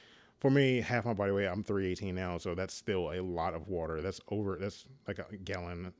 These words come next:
gallon and some change of water. Like, that's a lot of water for me.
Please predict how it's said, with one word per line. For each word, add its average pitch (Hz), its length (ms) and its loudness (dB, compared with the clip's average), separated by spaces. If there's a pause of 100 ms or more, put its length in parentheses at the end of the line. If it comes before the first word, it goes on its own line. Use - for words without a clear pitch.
(200)
gallon 95 480 -2
and 82 320 -8 (220)
some 98 180 -10
change 95 480 -6
of 90 160 -6
water. 90 360 -4
Like, 90 160 -4
that's 104 200 -6
a - 20 -6
lot 85 300 -2
of 82 100 -8
water 82 220 -4
for 85 100 -10
me. 87 240 -8